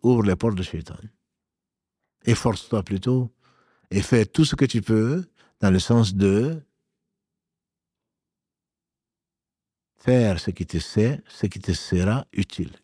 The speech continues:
Ihris ala ma yanfa'uk. Accroche-toi, efforce-toi. Dans quoi ? Dans le fait de faire ce qui te sera utile ici-bas et dans l'au-delà. Mais ce qui nous intéresse, c'est la première partie du hadith.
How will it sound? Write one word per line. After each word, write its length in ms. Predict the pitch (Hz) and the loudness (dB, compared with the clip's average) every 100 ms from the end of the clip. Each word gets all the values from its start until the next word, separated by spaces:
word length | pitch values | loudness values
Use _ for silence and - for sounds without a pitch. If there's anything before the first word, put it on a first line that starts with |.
| 127 | -2
Ihris 560 | 135 - 131 165 - | -2 0 2 2 2
ala 220 | 113 107 | 0 2
ma 160 | 107 113 | 4 4
yanfa'uk. 640 | 107 165 165 117 - - _ _ _ _ _ _ _ _ _ _ _ _ _ _ _ | 4 4 4 4 0 -16 _ _ _ _ _ _ _ _ _ _ _ _ _ _ _
Accroche-toi, 600 | 98 - 113 - - 90 - - | -6 0 -2 -2 -4 -4 -2 -2
efforce-toi. 680 | 120 131 110 - 107 92 - _ _ | 0 0 -4 -4 -4 -4 -8 _ _
Dans 180 | 98 98 | -4 -2
quoi ? 300 | 92 107 147 - - 101 | 2 2 0 -4 -6 0
Dans 100 | 98 | 0
le 60 | |
fait 260 | 92 104 92 | 2 -2 0
de 320 | 95 107 135 _ _ _ | 0 0 -2 _ _ _
faire 320 | - 110 104 | -2 0 -2
ce 100 | - | -4
qui 100 | 101 | -12
te 60 | - | -10
sera 240 | - 95 | -4 -2
utile 420 | 90 - 131 104 - | 0 2 2 2 -2
ici-bas 460 | 98 - 95 104 107 | -8 -4 0 2 2
et 40 | |
dans 140 | 95 | 0
l'au-delà. 460 | 95 98 95 80 - _ _ _ _ - - - - | 0 0 0 -4 -10 _ _ _ _ -20 -20 -14 -2
Mais 60 | 117 | 2
ce 100 | 151 | 4
qui 100 | 147 | 6
nous 140 | 131 | 6
intéresse, 360 | 123 147 185 - | 6 6 4 6
c'est 200 | 123 127 | 6 6
la 140 | 113 | 4
première 200 | 127 120 | 4 2
partie 220 | 117 107 | 2 0
du 80 | 107 | 0
hadith. 480 | 104 107 78 - | 0 0 0 -4